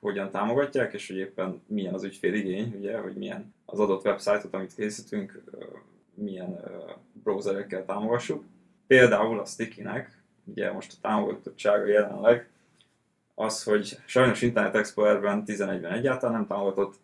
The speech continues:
Edge már támogatja, ö, viszont vannak bizonyos funkciói, illetve hát bizonyos elemeken alkalmazva, ö, még nem működik megfelelően, de ettől függően szerintem lehet már használni nyugodtan, és ugye, hogy miről is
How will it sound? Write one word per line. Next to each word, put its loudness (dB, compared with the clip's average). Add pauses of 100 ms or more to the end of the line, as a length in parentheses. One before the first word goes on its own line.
(180)
Edge 0
már 0
támogatja, 2 (500)
ö, 2
viszont -6
vannak -4 (180)
bizonyos -4
funkciói, -2
illetve -2
hát 0
bizonyos -4
elemeken -4
alkalmazva, -4 (360)
ö, -6
még 0
nem 0
működik -4
megfelelően, 2 (300)
de 2
ettől 2
függően -2
szerintem -6
lehet -4
már -4
használni -6 (400)
nyugodtan, 0
és 0
ugye, 2 (260)
hogy -4
miről 4
is -8